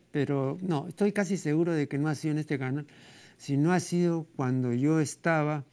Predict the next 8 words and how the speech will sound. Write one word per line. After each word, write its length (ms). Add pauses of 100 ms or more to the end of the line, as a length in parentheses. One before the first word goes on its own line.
(640)
en 300
el 720
canal 400
catorce, 680
en 140
Cable 500
Mágico 540
Cultural. 580